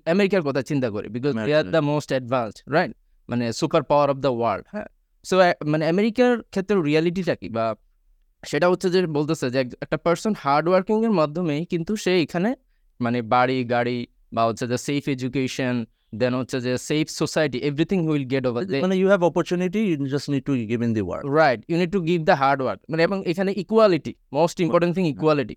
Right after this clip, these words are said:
Speaker 1: হ্যাঁ, your race, your color doesn't matter,
Speaker 2: Doesn't
Speaker 1: right?
Speaker 2: matter।
Speaker 1: That is the main, মানে, আমেরিকান ড্রিম they are
Speaker 2: American
Speaker 1: showing,
Speaker 2: dream,
Speaker 1: right?
Speaker 2: exactly।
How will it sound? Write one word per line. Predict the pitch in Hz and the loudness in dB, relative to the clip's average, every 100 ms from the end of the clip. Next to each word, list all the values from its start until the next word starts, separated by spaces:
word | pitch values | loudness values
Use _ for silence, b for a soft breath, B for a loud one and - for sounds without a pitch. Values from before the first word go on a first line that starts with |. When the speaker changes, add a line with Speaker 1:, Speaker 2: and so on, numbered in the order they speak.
| - | -8
Speaker 1:
হ্যাঁ, | 220 135 | -6 -6
your | - 139 151 139 151 | -6 -2 0 2 2
race, | 151 147 151 151 | 2 -2 0 2
your | 147 - _ - 147 | 2 -2 _ -2 2
color | 165 165 139 - 139 151 | 4 4 0 -12 -2 0
doesn't | 151 151 | 2 0
matter, | 127 135 120 - 101 | 0 -2 -4 -8 -8
Speaker 2:
Doesn't | 104 | -2
Speaker 1:
right? | 202 95 | 0 -2
Speaker 2:
matter। | 95 131 | -2 0
Speaker 1:
That | 156 | 0
is | 160 | 2
the | 160 139 | 2 2
main, | 151 151 _ _ - | 0 -2 _ _ -8
মানে, | 117 117 113 _ _ - | -6 -6 -8 _ _ -2
আমেরিকান | 175 196 196 196 151 | 2 2 4 2 2
ড্রিম | 135 147 104 | 0 -2 -2
they | - 143 | -4 -2
are | |
Speaker 2:
American | 110 107 | -2 0
Speaker 1:
showing, | 165 123 | 0 0
Speaker 2:
dream, | 98 147 | -2 -2
Speaker 1:
right? | 175 | -4
Speaker 2:
exactly। | 90 90 87 _ | -6 -10 -12 _